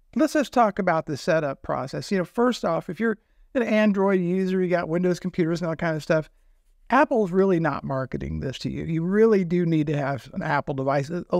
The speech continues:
at bare minimum, at least an iPhone or an iPad of some sort. And you need that in order to set it up. Because as soon as you plug it in, it comes to life.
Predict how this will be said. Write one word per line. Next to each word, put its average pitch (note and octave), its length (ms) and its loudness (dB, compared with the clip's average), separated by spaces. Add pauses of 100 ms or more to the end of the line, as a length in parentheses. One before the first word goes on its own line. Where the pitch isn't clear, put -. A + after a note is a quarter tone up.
(140)
at F#3+ 260 0
bare A#3 260 6
minimum, F#3 420 2
at C#3+ 60 -2
least D3 220 -4
an - 60 -14
iPhone D3 600 -2
or B2 200 -4
an B2 60 -8
iPad C#3+ 560 -4
of A#2 80 -10
some C#3 280 -4
sort. - 380 -8 (260)
And G3 100 4
you G#3 80 6
need B3+ 220 6
that E3 260 2
in D#3+ 80 -8
order C#3 300 -2
to C3+ 140 -6
set E3+ 480 0
it C3+ 200 -6
up. - 300 -8 (420)
Because F#3 140 2
as F3+ 80 -2
soon C4 200 0
as A#3 120 0
you A#3 80 0
plug F3+ 320 0
it E3 80 -2
in, E3+ 160 -2
it - 100 -10
comes D#3 320 -2
to D#3+ 100 -4
life. C#3 400 -4